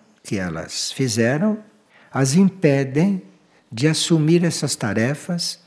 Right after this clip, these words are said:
as quais elas se propuseram antes de fazer os laços. Porque a alma,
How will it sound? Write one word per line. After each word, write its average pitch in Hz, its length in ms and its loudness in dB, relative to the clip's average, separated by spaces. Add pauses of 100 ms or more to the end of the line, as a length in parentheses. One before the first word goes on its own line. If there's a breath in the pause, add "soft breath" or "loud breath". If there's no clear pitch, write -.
(440 soft breath)
as - 180 -6
quais 185 240 2
elas 202 200 0
se 180 120 -2
propuseram 135 920 -2 (600)
antes 175 400 2
de 123 100 -4
fazer 117 380 -2
os 101 160 -4
laços. - 760 -12 (1000)
Porque 185 240 -8
a 170 80 2
alma, 156 960 0